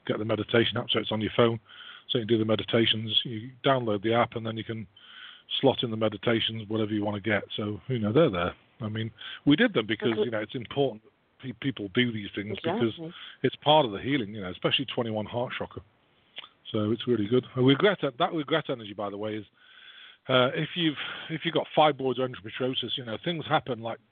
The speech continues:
Speaker 1: guys, for the guys, it's enlarged prostate. You get stuck energy in the lower abdomen. It can be sexual, or it can just be from the heart chakra bleeding down. But whatever, you know, it can cause cancers, it can cause, uh, fibroids, endometriosis for the ladies, it can cause enlarged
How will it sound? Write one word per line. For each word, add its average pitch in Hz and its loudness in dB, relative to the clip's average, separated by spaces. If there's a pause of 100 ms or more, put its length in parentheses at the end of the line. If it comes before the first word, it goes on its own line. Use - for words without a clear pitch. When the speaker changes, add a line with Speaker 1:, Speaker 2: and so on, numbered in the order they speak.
(120)
Speaker 1:
guys, 127 4 (240)
for 120 -14
the 117 -2
guys, 147 6
it's - -14
enlarged 113 -6
prostate. 107 -4 (380)
You 139 0
get 185 4 (120)
stuck 160 -2
energy 147 0
in 110 -10
the 113 -6
lower 117 2
abdomen. 117 -8
It 127 -16
can 123 -16
be 110 -10
sexual, 117 -8
or 120 -10
it - -20
can 117 -10
just - -8
be 110 -6 (340)
from 120 4
the 107 4
heart 127 6
chakra 117 -2
bleeding 107 -2
down. 117 2
But 117 -4 (520)
whatever, 120 6
you 117 2
know, 113 -2
it 104 -4
can 123 -10
cause 120 -2
cancers, 127 -2
it 107 -6
can 113 -12
cause, 104 -4
uh, 101 0 (120)
fibroids, 120 2
endometriosis 113 -2
for 101 -10
the 104 -2
ladies, 123 2 (420)
it 117 -6
can 98 -10
cause 113 2
enlarged 117 4